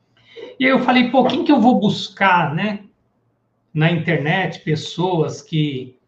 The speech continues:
que falam a respeito do tema, de olhar pra si mesmo?" E aí veio ontem, né, eu já tinha pesquisado alguns autores,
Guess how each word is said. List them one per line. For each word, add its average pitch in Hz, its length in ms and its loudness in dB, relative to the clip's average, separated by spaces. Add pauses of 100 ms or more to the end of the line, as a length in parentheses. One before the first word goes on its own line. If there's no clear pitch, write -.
(280)
que 170 100 -2
falam 180 540 2
a 156 40 2
respeito 156 500 2
do 147 180 -2
tema, 151 460 2
de 131 120 -4
olhar 151 400 2
pra 151 140 -2
si - 240 -8
mesmo?" 135 800 -2 (420)
E 170 140 0
aí 190 180 0
veio 196 460 2
ontem, 185 800 0
né, 156 240 -2
eu 139 240 -4
já - 120 -8
tinha 151 340 -6
pesquisado 135 760 -2
alguns 123 360 -6
autores, 170 920 -4